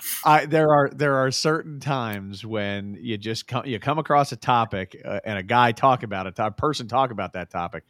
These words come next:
and, um, uh, it's, it's just comedy gold. So thank you, for that. <laughs> That was, that was awesome. Um, Chuck, uh, what, where would you steer people for resources if they wanted to learn more? Um,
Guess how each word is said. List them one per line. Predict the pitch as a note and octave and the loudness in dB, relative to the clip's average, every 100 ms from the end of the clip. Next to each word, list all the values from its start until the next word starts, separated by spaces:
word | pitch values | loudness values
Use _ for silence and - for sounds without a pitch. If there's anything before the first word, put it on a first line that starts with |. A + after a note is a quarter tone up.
| _ _ _ _ | _ _ _ _
and, | A2 G2+ F#2 F2 E2+ - | -8 -6 -8 -10 -12 -8
um, | F2+ F2 E2+ E2+ - | -8 -8 -10 -14 -12
uh, | F2 E2 D2 | -10 -10 -10
it's, | G2 F2+ - | -12 -14 -10
it's | G2+ - | -10 -8
just | - G2+ - | -6 -6 -4
comedy | G#2 F#2+ F2 | -4 -4 -6
gold. | E2+ C#2+ A1+ | -6 -8 -8
So | - G2+ F2 | -8 -4 -2
thank | G#2+ F#2+ E2 | -2 -4 -6
you, | A#1 - _ | -14 -16 _
for | A#3 B3 | 2 4
that. | C3+ - | 6 6
<laughs> | C4 A#3+ C#4 D#4+ - C#4+ - | 8 8 8 6 6 4 4
That | - C#3 | 4 2
was, | A#2 - - - - | 0 -4 -4 -4 -4
that | - - - - - - - - | -8 -8 -10 -12 -10 -10 -12 -14
was | G#2+ E2+ | -12 -10
awesome. | F2+ F#2+ F2 - _ - G#3 B2 - - | -8 -8 -10 -14 _ -2 -2 -2 -4 8
Um, | D3+ D3 C3 | 10 10 8
Chuck, | - E3 D#3+ - - - - | 4 6 6 2 -20 -2 8
uh, | C#3+ C#3 | 10 10
what, | C#3+ F3 F3+ | 10 8 8
where | E3+ E3 D#3+ F3 | 2 4 8 8
would | F3+ C#3+ | 8 6
you | C#3+ | 2
steer | - C#3 | 2 2
people | C3 C3+ B2+ | 2 0 0
for | A#2 A2+ | -2 -2
resources | A2+ A#2 A#2+ G#2+ G#2 G2+ | -2 -2 -2 -4 -6 -6
if | |
they | G#2+ G2+ | -2 -2
wanted | G2 G2 | -2 -4
to | F#2 | -6
learn | F2+ F#2 F2+ | -6 -6 -8
more? | F2 F2 F2 D#2+ F2 | -8 -6 -8 -10 -14
Um, | E2+ F2+ E2+ | -8 -6 -6